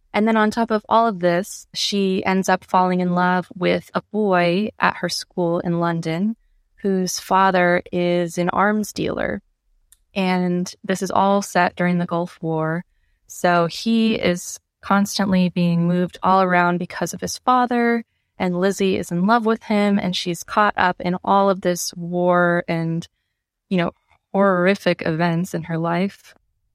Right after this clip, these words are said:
But it is a really compelling book, and the protagonist is just beautifully written. This is by Joanne Leedham Ackerman. She's just a wonderful author.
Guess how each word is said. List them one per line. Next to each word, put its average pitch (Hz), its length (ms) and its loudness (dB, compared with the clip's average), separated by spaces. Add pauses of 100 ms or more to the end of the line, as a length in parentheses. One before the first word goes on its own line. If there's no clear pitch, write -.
(140)
But 180 160 2
it 185 80 2
is 180 380 -2
a 185 100 2
really 190 720 0
compelling 175 800 0 (200)
book, 170 340 -2 (500)
and 175 100 -2
the 180 60 -2
protagonist 180 580 -2
is 170 80 -4
just 170 180 -10
beautifully 208 420 0
written. 170 500 0 (340)
This 185 220 0
is 185 120 -2
by 165 340 2
Joanne 170 400 0
Leedham 175 280 -4
Ackerman. 175 540 -4
She's - 220 -4
just - 260 -4
a 170 40 0
wonderful 175 680 -4 (160)
author. 190 460 -8